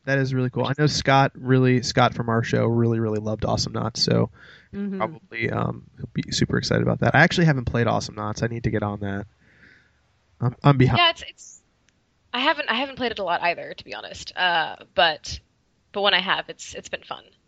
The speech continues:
Speaker 1: That is super cool. Well, when you do have stuff that comes out that you are allowed to talk about, I will harass you again.
Speaker 2: Okay, great.
Speaker 1: <laughs> Talk about 'em.
Speaker 2: Good.
Speaker 1: We have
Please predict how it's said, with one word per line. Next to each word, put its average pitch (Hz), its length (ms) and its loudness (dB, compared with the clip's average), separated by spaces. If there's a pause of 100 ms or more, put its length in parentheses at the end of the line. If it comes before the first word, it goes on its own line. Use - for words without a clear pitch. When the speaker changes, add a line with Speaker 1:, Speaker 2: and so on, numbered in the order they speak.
(100)
Speaker 1:
That 151 140 2
is 170 140 4
super - 200 2
cool. 117 380 -4
Well, 131 340 6
when 135 540 2 (140)
you 139 260 8
do 147 220 8
have 160 200 6
stuff 123 280 0
that 139 160 -2
comes 123 200 -6
out 120 180 4
that 110 140 -2
you 120 100 4
are 110 60 4
allowed 113 360 0
to 123 80 -8
talk 110 240 -2
about, 107 320 -4
I 113 60 0
will 113 260 2
harass 110 500 -2
you 110 120 -2
again. 107 340 -4 (840)
Speaker 2:
Okay, 208 240 2
great. 196 200 -4
Speaker 1:
<laughs> 220 100 -14
Talk - 560 -20
about 113 180 -4
'em. 117 40 -4 (260)
Speaker 2:
Good. 202 220 2 (400)
Speaker 1:
We 151 220 8
have 139 440 8